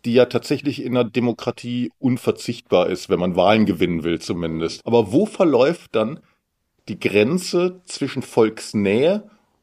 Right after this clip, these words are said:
und dem Volk nach dem Mund reden, beziehungsweise, mh,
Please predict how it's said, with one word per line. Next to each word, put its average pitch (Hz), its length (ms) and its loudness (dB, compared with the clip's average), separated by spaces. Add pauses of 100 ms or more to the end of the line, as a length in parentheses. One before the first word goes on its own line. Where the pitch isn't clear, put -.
und 143 200 0
dem 139 100 2
Volk 131 360 2
nach 131 120 -2
dem 104 160 0
Mund 127 400 0
reden, 101 460 -4 (260)
beziehungsweise, 117 1200 2
mh, 104 480 0